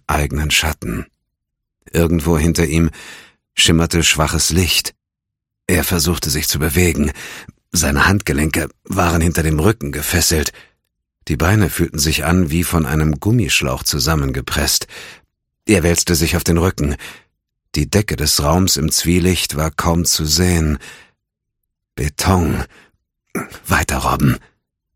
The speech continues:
Nun lag der Raum vor ihm, vielleicht fünf mal fünf Meter. An der gegenüberliegenden Seite brannte auf einem umgedrehten Eimer eine Kerze,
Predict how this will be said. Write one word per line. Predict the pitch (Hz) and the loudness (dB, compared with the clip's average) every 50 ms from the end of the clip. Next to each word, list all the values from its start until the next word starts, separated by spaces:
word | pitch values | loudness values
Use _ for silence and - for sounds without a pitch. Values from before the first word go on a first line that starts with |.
| _ _ - | _ _ -2
Nun | - 78 85 90 90 90 87 85 | 0 2 4 4 4 4 4 2
lag | 82 80 80 - | 2 0 -2 -2
der | - - 85 82 | -2 0 0 0
Raum | 78 69 76 78 82 85 80 | 0 0 0 2 2 0 0
vor | - - - 95 90 85 78 - | -2 -4 -2 -2 -2 -2 -2 -4
ihm, | - 76 67 65 67 69 - - - - - - _ _ _ _ _ | -4 -2 -2 -2 -4 -6 -8 -12 -18 -20 -20 -20 _ _ _ _ _
vielleicht | - - 80 71 71 - - - | -2 0 2 2 2 0 -2 -2
fünf | - 95 92 98 82 - - 67 | 2 2 2 2 2 -2 -4 -4
mal | 67 65 71 73 | -4 -2 -4 -4
fünf | - - 80 76 67 - - | -2 0 0 0 0 0 0
Meter. | 78 82 85 80 - 65 - - - - - _ _ _ _ _ _ _ - - - - - - | 2 2 2 0 -2 -4 -4 -6 -8 -10 -14 _ _ _ _ _ _ _ -20 -20 -20 -20 -10 -4
An | - 78 82 | 0 2 2
der | 78 82 76 | 4 2 2
gegenüberliegenden | 73 82 80 - 85 71 82 95 101 101 87 87 76 80 80 76 76 | 2 2 2 2 0 0 0 0 2 2 2 0 0 0 0 0 0
Seite | 73 69 78 76 85 - - 90 | 2 2 2 2 0 0 0 0
brannte | 78 78 78 87 90 - 90 78 | 0 0 0 0 0 -2 -2 -4
auf | 78 71 | -4 -4
einem | 73 76 76 78 78 | -4 -2 0 -2 -2
umgedrehten | - - 87 98 98 90 87 - 76 80 80 - 85 78 | 0 0 0 2 2 2 0 0 0 0 0 0 -2 -2
Eimer | - - 78 80 80 80 78 | 0 0 0 2 2 0 0
eine | 73 78 80 80 78 | 0 -2 -2 -2 -2
Kerze, | - - 90 90 80 - - - 78 73 71 | -2 -2 0 0 0 0 -2 -2 -2 -2 -2